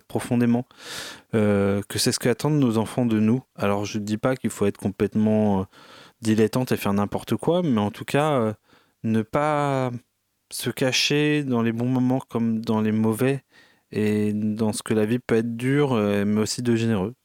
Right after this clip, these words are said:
Voilà, euh, c'est, ça fait un peu langage politique, hein, ce que je suis en train de dire, mais en tout cas, euh, voilà, euh, où on sera, personne n'est peut-être un parent parfait, euh, mais soyez à la haute-, juste à la hauteur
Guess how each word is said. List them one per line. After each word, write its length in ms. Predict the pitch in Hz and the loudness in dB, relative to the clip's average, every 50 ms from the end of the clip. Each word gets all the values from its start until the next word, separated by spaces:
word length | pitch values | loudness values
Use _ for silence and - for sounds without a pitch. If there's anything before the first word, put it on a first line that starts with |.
| _ - - | _ -4 -2
Voilà, 280 | 104 98 98 101 - - | 0 0 0 0 -2 -4
euh, 100 | - 98 98 - - - - - - - - - | -6 -6 -8 -8 -8 -8 -8 -8 -8 -12 -14 -8
c'est, 360 | - - - 110 104 101 98 | -6 -2 0 2 2 2 2
ça 140 | - - 104 | 0 -2 -2
fait 120 | - 117 | -2 -2
un 80 | 107 - | -4 0
peu 120 | - 117 | 0 0
langage 380 | 110 107 104 104 110 101 - - | 0 0 0 0 -2 -2 -2 -4
politique, 420 | - 104 101 104 - 165 165 - | -2 -4 -4 -2 -2 -4 -2 0
hein, 160 | 131 135 139 | 0 0 0
ce 100 | - - | -2 -2
que 100 | - 117 | -4 -4
je 60 | 104 | -4
suis 100 | - - 104 | -2 -4 -4
en 40 | 92 | -2
train 140 | - 110 | -2 -2
de 60 | 107 110 | -2 0
dire, 160 | - 175 170 | 0 0 2
mais 160 | 156 127 110 | 2 2 2
en 80 | 107 104 | 0 0
tout 120 | - 113 | -2 -4
cas, 240 | - - 160 160 160 | -2 0 0 2 2
euh, 160 | 143 123 117 107 _ - - _ _ _ _ _ _ _ _ - 117 | 2 2 0 -2 _ -16 -20 _ _ _ _ _ _ _ _ -4 -2
voilà, 240 | 123 143 160 156 | 0 0 2 0
euh, 460 | 151 143 127 120 117 113 110 107 104 104 - - | 2 2 2 2 2 0 0 -2 -4 -4 -4 -2
où 60 | 123 | -2
on 60 | 127 | 0
sera, 260 | - - - 127 - - | 0 0 -2 -4 -4 -4
personne 320 | - 131 - - 139 135 | -6 -6 -2 0 0 0
n'est 100 | 127 117 | 0 0
peut-être 180 | - - - 120 | -2 -4 -4 -4
un 60 | 110 | -2
parent 240 | - 113 101 107 104 | -2 -2 -2 -2 -2
parfait, 460 | - 107 - 113 - - 131 135 - _ _ _ - - | -4 -4 -6 -6 -4 -4 -4 -4 -4 _ _ _ -8 -4
euh, 440 | 107 104 101 98 98 101 101 104 104 101 104 104 104 110 110 | -2 0 0 0 -2 -2 -2 -4 -6 -6 -8 -10 -12 -12 -12
mais 360 | 110 107 107 107 101 98 98 | -10 -8 -4 -2 0 0 0
soyez 280 | - - 110 110 113 113 | 0 2 2 2 4 2
à 60 | 110 | 4
la 100 | 110 107 | 2 2
haute-, 360 | 110 113 _ - - 113 110 | 0 0 _ -4 -2 -2 -2
juste 300 | 101 - - 139 - - | 0 0 -2 -2 -2 0
à 60 | 123 110 | 0 2
la 100 | 110 110 | 4 2
hauteur 500 | 117 110 - - 135 139 131 113 95 | 2 0 0 0 2 2 2 0 -2